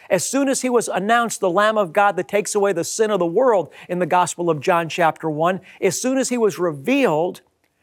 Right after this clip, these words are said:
as the anointed one, what's the next thing that happened in Jesus' life? He was led into the wilderness, listen now, to be tempted by the devil for forty days and forty nights.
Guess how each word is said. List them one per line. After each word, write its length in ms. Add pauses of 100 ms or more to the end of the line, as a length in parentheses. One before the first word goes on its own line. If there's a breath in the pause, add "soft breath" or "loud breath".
as 160
the 120
anointed 580
one, 380 (180 soft breath)
what's 260
the 120
next 340
thing 160
that 100
happened 380
in 80
Jesus' 460
life? 240 (200 loud breath)
He 120
was 180
led 220
into 180
the 140
wilderness, 500
listen 300
now, 260 (160 soft breath)
to 80
be 140
tempted 360
by 140
the 120
devil 320
for 140
forty 360
days 240
and 120
forty 280
nights. 420